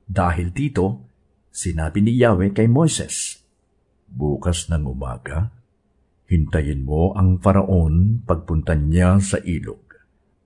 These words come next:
at sabihin mong payagan na niyang umalis ang mga Israelita upang sumamba sa akin.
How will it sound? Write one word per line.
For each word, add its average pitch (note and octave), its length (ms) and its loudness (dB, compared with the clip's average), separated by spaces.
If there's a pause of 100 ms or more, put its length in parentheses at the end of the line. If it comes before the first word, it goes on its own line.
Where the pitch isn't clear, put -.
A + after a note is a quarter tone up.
at D#2 240 -4
sabihin E2 560 0
mong G#2 400 4
payagan F2+ 640 2
na D#2+ 80 2
niyang G2 480 6
umalis D#2 720 -4
ang E2+ 240 2
mga F2 400 2
Israelita F#2 960 -6 (560)
upang A2+ 480 4
sumamba D#2 880 0
sa - 320 -6
akin. B2+ 400 -14